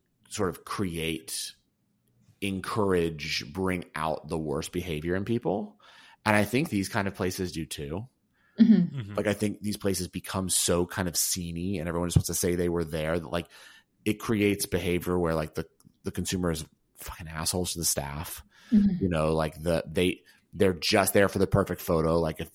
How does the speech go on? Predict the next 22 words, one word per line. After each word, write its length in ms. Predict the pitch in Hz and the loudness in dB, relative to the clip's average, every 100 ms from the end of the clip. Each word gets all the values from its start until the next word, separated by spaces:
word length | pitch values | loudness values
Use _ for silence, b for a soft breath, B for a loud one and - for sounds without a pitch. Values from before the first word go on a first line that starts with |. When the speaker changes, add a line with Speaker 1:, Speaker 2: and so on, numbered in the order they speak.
| _ | _
Speaker 1:
you 140 | 87 85 | -6 -4
know, 380 | 76 73 73 b b | -2 -2 -4 b b
so 120 | - | 0
they're 120 | 101 101 | 4 6
also 220 | 98 104 | 6 4
really 300 | 87 90 90 | 2 2 0
demanding 440 | 90 82 80 82 | 0 -2 -2 -4
of, 80 | 82 | -4
like, 140 | 82 - | -6 -6
w-, 240 | - 73 | -12 -10
how 140 | - 78 | -4 -4
the 100 | 85 | -2
drink 180 | 92 87 | -2 -2
looks 180 | 85 95 | -2 -2
when 80 | |
it 60 | 82 | -2
first 220 | 87 82 | -4 -4
comes 240 | - 87 78 | -2 0 -2
out. 380 | 69 80 - - _ _ _ _ - | -2 -4 -4 -10 _ _ _ _ 6
You 140 | 214 | 8
Speaker 2:
Mm. 60 | 202 | 10
Speaker 1:
know, 180 | 180 | 6